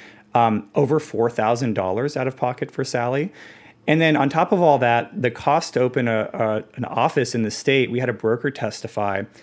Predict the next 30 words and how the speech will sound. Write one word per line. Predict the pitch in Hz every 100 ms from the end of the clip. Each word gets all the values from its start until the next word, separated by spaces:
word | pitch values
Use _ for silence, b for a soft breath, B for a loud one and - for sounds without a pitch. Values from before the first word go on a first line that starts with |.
| B B
who | 147
said | 147 202
it | -
costs | 160 165 165
him | 147
about | 120 117 - -
a | -
thousand | - 110 117 120
to | 104
fifteen | 113 - 110
hundred | 110 107
dollars | 104 104 104
a | 104
month | 117 107 - _ b b -
to | 117
afford | 110 - 113 107
his | 107 107
office. | 107 127 - - -
And | 104
so | - 110
Sally's | - 113 127 -
like, | 127
"Look, | 135 151 151 B B B -
it, | 180
my | 202 135
profit | 151 156 170
margin | 123 113 113
was | 110 104
basically | 120 120 113 107
that, | 113 107 -